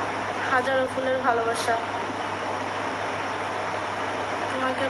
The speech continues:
ভালো লাগে বিদায় বিয়ে করতে চাও। আপনি অনেক সুন্দর। পরিবার নতুন, কিনে যুক্ত করেন। শাহানাজ ব্লগ,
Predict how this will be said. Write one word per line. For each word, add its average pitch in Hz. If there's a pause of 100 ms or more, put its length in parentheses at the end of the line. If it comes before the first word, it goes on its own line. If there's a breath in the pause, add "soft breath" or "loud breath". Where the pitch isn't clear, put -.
ভালো 240 (100)
লাগে 247 (100)
বিদায় 247 (120)
বিয়ে 233
করতে 240 (120)
চাও। 220 (1900)
আপনি - (100)
অনেক 254 (140)
সুন্দর। 240 (1500)
পরিবার 269 (120)
নতুন, 269 (160)
কিনে 254
যুক্ত 254 (140)
করেন। 226 (1200)
শাহানাজ 254 (140)
ব্লগ, 220